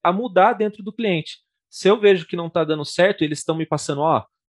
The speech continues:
a gente tá tentando aqui, mas eles não tão melhor, é, a planning lá é totalmente uma bagunça."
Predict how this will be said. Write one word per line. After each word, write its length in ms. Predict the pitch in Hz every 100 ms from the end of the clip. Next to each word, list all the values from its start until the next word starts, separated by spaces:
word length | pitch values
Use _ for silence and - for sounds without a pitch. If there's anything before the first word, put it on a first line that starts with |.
| _ -
a 60 |
gente 180 | 135 156
tá 120 | 151
tentando 440 | 151 175 160 165 165
aqui, 260 | 156 160
mas 180 | 190 196
eles 220 | 202 202
não 100 | 190
tão 240 | 196 202 208
melhor, 320 | 202 196 185
é, 140 | 151
a 80 | 143
planning 340 | 143 160 190 185
lá 280 | 160 180
é 60 | 202
totalmente 480 | 196 196 208 202 -
uma 80 | 214
bagunça." 520 | 220 190 175 156 -